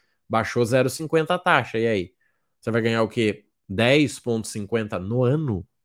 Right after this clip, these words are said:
Aqui quem comprou a quinze e cinquenta e cinco no pagou à vista, ganhou mais de vinte e três por cento. E aí, será que isso não é interessante? "Ah, Marrone, se eu comprar parcelado." Se você pagar menos de dezesseis,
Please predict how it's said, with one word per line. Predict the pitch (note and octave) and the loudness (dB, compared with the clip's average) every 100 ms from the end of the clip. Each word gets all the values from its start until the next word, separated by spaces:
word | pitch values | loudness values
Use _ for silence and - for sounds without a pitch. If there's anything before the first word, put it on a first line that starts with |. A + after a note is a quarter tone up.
| _ | _
Aqui | G2 G2+ - | 0 2 -2
quem | D3+ D#3+ | -4 -4
comprou | D3 C3+ A#2+ C3+ | -4 -4 0 -2
a | |
quinze | B2+ D3 D#3+ D#3+ | -2 -4 -4 -4
e | |
cinquenta | C#3 C#3 C3+ B2+ | -8 -4 -2 -2
e | B2+ | -6
cinco | - B2 B2+ | -6 -10 -8
no | A2 | -6
pagou | A#2 G#2 G#2+ B2 | -4 0 0 0
à | C3 C3 - | -4 _ -12
vista, | A2 D3+ - C3 - _ _ _ _ - | -6 -6 -2 -4 -4 _ _ _ _ -2
ganhou | C3 B2+ C3 | 0 2 0
mais | A2+ C3+ | 0 0
de | B2+ | -2
vinte | A#2+ B2 | -6 -8
e | B2 | -8
três | A2 A2 | -10 -10
por | - | -12
cento. | - F3+ B2 _ - | -8 -6 -6 _ 4
E | A#2 | 4
aí, | F#2+ - _ | 4 0 _
será | - F#2+ F#2+ | -4 0 0
que | F#2 | -2
isso | - | -10
não | F2+ | -12
é | |
interessante? | F2 E2 E2 - C#3+ G#2 | -12 -14 -10 -4 -4 -2
"Ah, | - E3+ G#3+ G#3 | 4 6 6 4
Marrone, | G3 D3+ D3 | 2 0 -2
se | C3+ | -2
eu | D#3 | -4
comprar | D#3 D3+ D3 | -2 -2 -2
parcelado." | D3 C3 D3+ A#2+ - | -2 -2 0 0 0
Se | G3 | -4
você | G#3 C#3+ | -2 -2
pagar | C3 B2+ A#2+ | 0 0 -2
menos | A#2 A2+ A2+ | -4 -6 -6
de | A#2+ | -6
dezesseis, | C3 D#3 D#3+ C3+ D3+ - | -4 -4 -2 -2 -4 -6